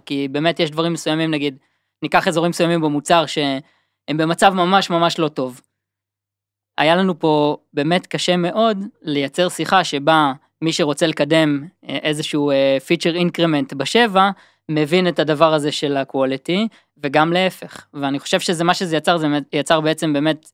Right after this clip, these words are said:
שני, שני אינטרסים, שהמציאות היא לא כזאת קודם כל. אני חושב שגם בהקשר הזה חשוב מאוד להגיד, יש פה איזה,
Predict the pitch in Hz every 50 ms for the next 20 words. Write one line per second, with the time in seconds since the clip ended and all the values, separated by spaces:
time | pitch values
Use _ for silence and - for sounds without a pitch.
0 | _ _ - - 165 160 160 165 165 160 160 156 151 147 143 143 _ - - 165
1 | 165 170 156 151 143 147 151 151 - 208 214 220 226 - _ _ _ _ _ _
2 | _ _ _ _ _ - - 135 139 143 143 139 - 175 175 165 170 160 156 151
3 | - 143 131 139 131 - - 131 135 131 139 - - 170 175 190 233 - _ _
4 | _ _ _ _ _ _ - 139 139 - - 190 185 - 214 175 165 156 151 151
5 | 139 - 185 165 165 160 151 165 - - 143 - 180 160 170 165 160 147 147 143
6 | 143 147 165 170 160 151 151 143 - - 180 160 151 135 131 139 135